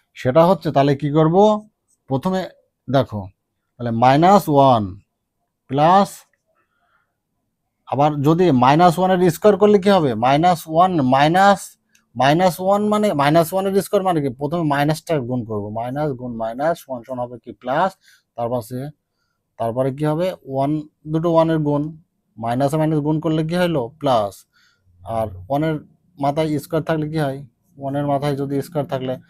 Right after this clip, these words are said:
দুটো ওয়ান এর গুণ সমান সমান ওয়ান, এই ওয়ান। কেমন? তাহলে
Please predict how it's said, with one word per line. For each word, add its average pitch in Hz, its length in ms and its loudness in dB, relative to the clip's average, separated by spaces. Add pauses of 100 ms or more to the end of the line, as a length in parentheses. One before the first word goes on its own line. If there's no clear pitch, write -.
(320)
দুটো 147 280 0
ওয়ান 143 180 2
এর 139 100 -2
গুণ 135 340 -6 (520)
সমান 143 160 -12
সমান 147 120 -10
ওয়ান, 139 320 -4 (380)
এই 135 60 -10
ওয়ান। 131 280 -8 (720)
কেমন? 196 240 0 (440)
তাহলে 127 240 -4